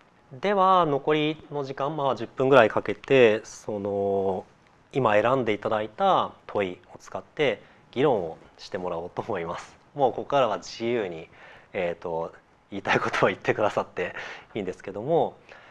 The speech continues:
えーと、まあ、一般的にその議論する時の、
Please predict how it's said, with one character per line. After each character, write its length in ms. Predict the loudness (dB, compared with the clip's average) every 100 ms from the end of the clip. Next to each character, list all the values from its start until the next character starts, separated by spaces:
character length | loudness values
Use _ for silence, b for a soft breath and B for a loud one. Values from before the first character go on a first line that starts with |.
| B -4
え 120 | -2
ー 40 |
と、 320 | 0 0 0
ま 160 | 4 4
あ、 40 |
一 100 | 4 2
般 180 | 0 0
的 140 | 0
に 140 | 0 0
そ 140 | 2
の 200 | 4 6
議 80 | 6
論 180 | 4 4
す 80 | 2
る 60 |
時 220 | 0 -2 0
の、 420 | 4 4 4